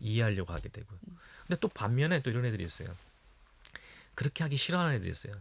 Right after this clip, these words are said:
Speaker 1: 그냥 말 표현도 작고 내성적이고 내향적인 애들이 있잖아요.
Speaker 2: 네.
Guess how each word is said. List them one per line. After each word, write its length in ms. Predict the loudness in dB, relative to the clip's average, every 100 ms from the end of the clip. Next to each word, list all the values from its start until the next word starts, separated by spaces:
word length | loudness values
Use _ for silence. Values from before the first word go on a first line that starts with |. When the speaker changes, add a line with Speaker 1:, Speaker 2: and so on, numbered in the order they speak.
| -14 -14
Speaker 1:
그냥 260 | -2 0 0 -4 -18 -20 -20 _ -2
말 280 | 4 6 6
표현도 1000 | 4 2 2 0 -6 _ -14 -14 -6 -2
작고 460 | -2 -4 0 0
내성적이고 680 | 4 6 8 6 4 4 2
내향적인 540 | 2 4 4 4 2 2
애들이 160 | 0
있잖아요. 440 | -2 -2 -4 -4 -6
Speaker 2:
네. 100 | -8